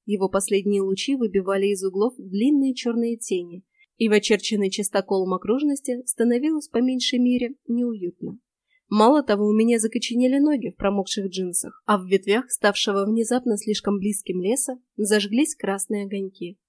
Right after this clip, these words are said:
"Да стой ты!" — обозлилась я в пятый раз, безуспешно попытавшись догнать ускользающую дверь.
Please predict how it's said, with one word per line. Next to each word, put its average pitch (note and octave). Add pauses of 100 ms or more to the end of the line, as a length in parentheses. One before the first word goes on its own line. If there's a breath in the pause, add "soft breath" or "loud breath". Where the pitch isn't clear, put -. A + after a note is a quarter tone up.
(280)
"Да A3
стой D4
ты!" — - (280)
обозлилась F#3+
я A#3
в B3
пятый F#3
раз, G3+
безуспешно F#3+
попытавшись B3
догнать G3+
ускользающую F#3+
дверь. F3